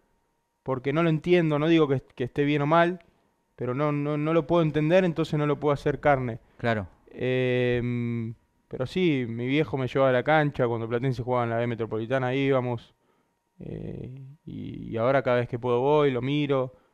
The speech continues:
Speaker 1: De hecho, mi, mi manera de, un poco de estar en Buenos Aires cuando estaba allá en Comodoro era los fines de semana ponerme a ver el partido de Platense. Eh, pero sí, eh, no soy un fanático, soy hincha del club,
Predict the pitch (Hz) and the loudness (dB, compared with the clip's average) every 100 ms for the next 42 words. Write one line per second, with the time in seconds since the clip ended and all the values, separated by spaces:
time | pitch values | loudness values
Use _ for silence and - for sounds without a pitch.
0 | _ _ _ 117 127 - 123 117 113 - | _ _ _ -2 -2 0 0 0 -2 -6
1 | 76 120 123 123 151 156 139 127 131 139 | -4 0 2 4 6 8 8 6 2 0
2 | 147 143 127 - 139 135 131 120 147 147 | 0 4 2 4 2 2 -2 0 2 2
3 | 131 123 - 135 123 135 127 127 151 156 | 2 -2 2 0 2 -2 0 2 2 4
4 | 139 123 117 135 127 127 143 143 131 120 | 4 2 0 -4 -4 -2 0 2 2 0
5 | 101 _ 120 131 131 127 120 120 127 131 | -4 _ -4 -2 0 0 0 -2 -2 0
6 | 123 120 117 147 151 143 147 139 - _ | 0 -2 0 0 0 0 -2 -2 -6 _
7 | _ _ _ _ _ _ _ - 113 113 | _ _ _ _ _ _ _ -12 -8 -8
8 | - - - 139 135 120 123 151 127 - | -8 -10 -12 -16 -14 -10 -6 -4 -6 -8
9 | _ _ 170 - - 151 - _ _ _ | _ _ -14 -12 -14 -18 -20 _ _ _
10 | - 131 135 160 151 143 147 - 147 180 | -8 -8 -2 0 0 0 -2 0 2 2
11 | 160 139 143 156 151 147 143 175 190 | 0 -4 -2 -2 0 -2 0 0 0